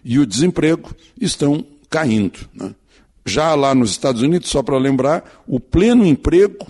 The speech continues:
já foi obtido, né? E, além disso, estão criando mais postos de trabalho, o que pode até causar problema pro Brasil, porque os investidores vão pra lá, que é tudo mais seguro, né?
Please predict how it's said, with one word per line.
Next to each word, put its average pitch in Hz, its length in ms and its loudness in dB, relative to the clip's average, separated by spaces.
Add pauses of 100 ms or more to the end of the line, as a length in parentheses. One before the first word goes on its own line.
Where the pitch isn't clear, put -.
(200)
já 110 260 -4
foi 143 260 0
obtido, 120 600 -4 (420)
né? 135 180 -6 (300)
E, - 60 -20 (180)
além 143 480 0
disso, 143 400 -4 (100)
estão 175 320 -4
criando 165 480 0
mais 165 500 -2
postos 131 640 -6
de 123 120 -8
trabalho, 92 560 -6
o 143 60 -18
que - 120 -6
pode 220 260 -4
até 214 240 -4
causar 190 320 -4
problema 170 500 0
pro 165 220 -4
Brasil, 156 440 0
porque - 300 -6
os 160 180 -2
investidores 147 800 -2 (240)
vão 131 280 -2
pra - 180 -2
lá, 127 240 -2
que - 160 -8
é 98 220 -2
tudo 113 260 -6
mais 127 240 -2
seguro, 98 600 -4
né? 127 200 -8